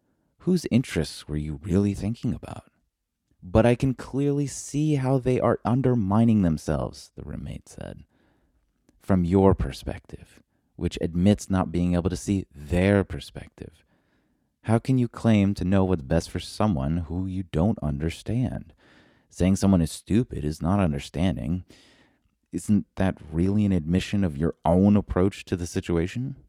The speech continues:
How can you be sure your ideas and solutions will work if you're admitting from the outset that there's something you really don't understand? Doesn't that sound rather brash?" The roommate thought for a moment.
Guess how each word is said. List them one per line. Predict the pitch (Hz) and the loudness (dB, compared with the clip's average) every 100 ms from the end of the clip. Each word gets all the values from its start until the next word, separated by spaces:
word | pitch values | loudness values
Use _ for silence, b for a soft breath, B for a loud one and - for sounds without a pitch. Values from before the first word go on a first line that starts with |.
| _ _ _ _ _ _ - | _ _ _ _ _ _ -8
How | 95 | -6
can | - 104 | -2 -2
you | 95 | 0
be | 95 | -2
sure | 87 - 101 117 | -4 -4 0 0
your | 107 98 - | 2 0 -2
ideas | 85 78 80 104 80 76 71 | -2 -4 -4 -2 -2 -4 -6
and | 73 | -10
solutions | - - 87 117 - 64 69 - | -10 -2 0 0 -6 -12 -12 -10
will | 73 69 | -8 -2
work | 85 120 - | 0 0 -2
if | 67 - | -14 -8
you're | 71 | -8
admitting | 60 69 76 110 98 | -6 -4 -2 -2 -2
from | 85 85 | -4 -4
the | 76 - | -4 -4
outset | 110 123 - 67 - | -4 -4 -6 -10 -10
that | 62 | -8
there's | - 82 | -4 -4
something | - 110 131 73 | -4 -6 -4 -6
you | 69 73 | -6 -8
really | 69 73 117 139 71 | -6 0 2 2 -2
don't | 67 67 | -6 -8
understand? | 67 67 69 - 117 139 - - - B B B B | -8 -10 -14 -4 -2 0 -4 -12 -20 B B B B
Doesn't | 73 95 | -8 -2
that | 110 92 | 0 0
sound | - 98 | 2 2
rather | 80 82 69 | 2 0 -2
brash?" | - 64 67 76 107 - - _ _ _ _ _ _ _ _ _ _ _ _ _ _ _ _ _ _ _ _ | -6 -6 -4 -4 -6 -8 -18 _ _ _ _ _ _ _ _ _ _ _ _ _ _ _ _ _ _ _ _
The | 85 | -4
roommate | 76 71 55 57 | -2 -4 -6 -12
thought | - 57 - | -10 -12 -12
for | 64 | -14
a | 64 | -14
moment. | - - | -14 -16